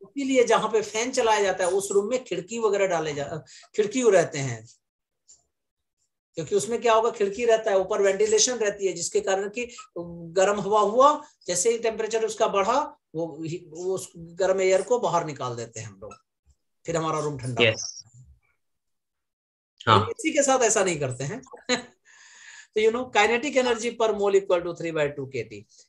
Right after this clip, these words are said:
Speaker 1: and kinetic energy per volume is equal to, you know, three upon two P। What is the
Speaker 2: Three upon two P,
Speaker 1: concentration?
Speaker 2: हाँ।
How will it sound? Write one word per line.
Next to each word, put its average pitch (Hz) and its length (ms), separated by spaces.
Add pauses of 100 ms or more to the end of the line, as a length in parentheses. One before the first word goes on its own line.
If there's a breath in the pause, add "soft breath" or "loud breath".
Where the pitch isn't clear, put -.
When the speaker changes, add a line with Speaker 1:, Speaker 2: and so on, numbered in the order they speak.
(120)
Speaker 1:
and 202 160
kinetic 247 520
energy 240 280
per 294 380
volume 208 400
is 143 180
equal 117 280
to, 101 100 (760)
you 190 120
know, 233 160 (380)
three 226 220 (100)
upon 185 200
two 160 280 (140)
P। 120 80 (3500)
What 208 220
is 226 100
the 220 120
Speaker 2:
Three 120 180
upon 110 240
two - 20
P, 156 100
Speaker 1:
concentration? 101 420
Speaker 2:
हाँ। 113 200